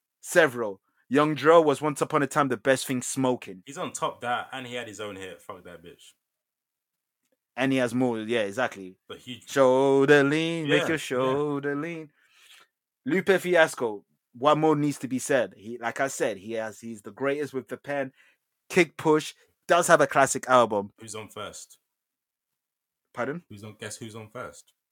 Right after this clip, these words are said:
Speaker 1: Exa-, exactly. Lupe still, like, Lupin the third.
Speaker 2: There you go.
Speaker 1: Uh, who else you got? Plies.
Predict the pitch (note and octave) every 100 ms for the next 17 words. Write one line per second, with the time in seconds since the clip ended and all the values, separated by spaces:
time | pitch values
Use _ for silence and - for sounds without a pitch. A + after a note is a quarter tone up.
0 | _ _ A2+ A2 D3+ B2+ B2 D3+ D#3 A#2+
1 | G2 G2+ - B2 C#3 - C3+ - D3 C3+
2 | B2 A#2 B2 C3+ C#3+ B2 A2 - C3+ G2
3 | F#2+ F#2+ F2 - _ _ _ _ _ _
4 | _ - A#2 A#2+ A#2 A#2 C3 C3 - A#2
5 | A2 - D3+ E3+ F3+ B2+ A2